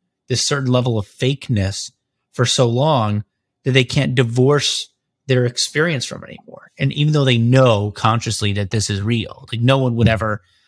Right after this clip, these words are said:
if you ask them, say that this is bullshit, they experience it as <laughs> not of any consequence.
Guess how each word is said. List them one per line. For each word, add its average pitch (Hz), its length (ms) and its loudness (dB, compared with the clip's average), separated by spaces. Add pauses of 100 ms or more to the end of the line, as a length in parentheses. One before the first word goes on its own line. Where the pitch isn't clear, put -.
(220)
if 123 160 -2
you 107 120 2
ask 123 380 0
them, - 240 -12
say 117 200 -2
that 110 160 -4
this 117 200 -4
is 107 220 -6 (560)
bullshit, 131 540 -2 (500)
they 127 380 2 (300)
experience 139 1080 2
it 110 280 -6 (240)
as 101 540 -4 (480)
<laughs> - 400 -10
not 113 600 0
of 110 100 -2
any 107 220 0
consequence. - 800 -6